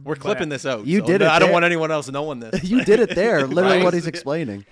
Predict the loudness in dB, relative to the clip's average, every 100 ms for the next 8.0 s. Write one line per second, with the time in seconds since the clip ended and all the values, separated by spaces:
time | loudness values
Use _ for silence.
0 | _ -12 -10 -6 -8 -8 -6 -2 -2 -4
1 | -8 -10 -10 -10 -14 -12 -12 -12 -14 -12
2 | -10 -12 -14 -20 _ -20 -12 -12 -12 -14
3 | -14 -14 -14 -12 -14 -12 -14 -14 -16 -16
4 | -16 -16 -18 -20 -20 -20 _ -16 -14 -12
5 | -14 -14 -16 -16 -14 -14 -14 -12 -12 -14
6 | -14 -14 -16 -20 -20 -20 -18 -18 -18 -20
7 | -14 -14 -14 -20 -20 -20 -20 -20 -20 -20